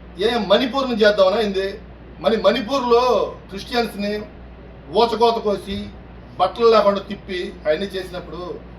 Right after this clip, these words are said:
ఛానల్స్, మీడియా ఏం చేసినాయి అంటే మరి బీజేపీ ప్రభుత్వం దాన్ని ముసుగులో పెట్టి ఏం రానివ్వకుండా చేసినాయి కదా.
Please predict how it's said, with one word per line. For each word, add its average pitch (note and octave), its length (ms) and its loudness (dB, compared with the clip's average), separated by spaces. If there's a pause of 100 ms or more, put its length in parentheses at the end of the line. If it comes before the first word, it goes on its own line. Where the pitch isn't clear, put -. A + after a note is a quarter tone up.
(160)
ఛానల్స్, G3 380 -4
మీడియా F3 320 -6
ఏం D#3+ 280 -8
చేసినాయి D#3 320 -12 (200)
అంటే C#3+ 120 -10
మరి C3+ 220 -8 (360)
బీజేపీ F3+ 600 -4 (260)
ప్రభుత్వం E3+ 440 -10
దాన్ని D#3 380 -6 (220)
ముసుగులో F3+ 340 -4
పెట్టి F3 480 -6
ఏం E3 120 -8
రానివ్వకుండా D#3 380 -8
చేసినాయి C#3+ 400 -12
కదా. C#3 180 -10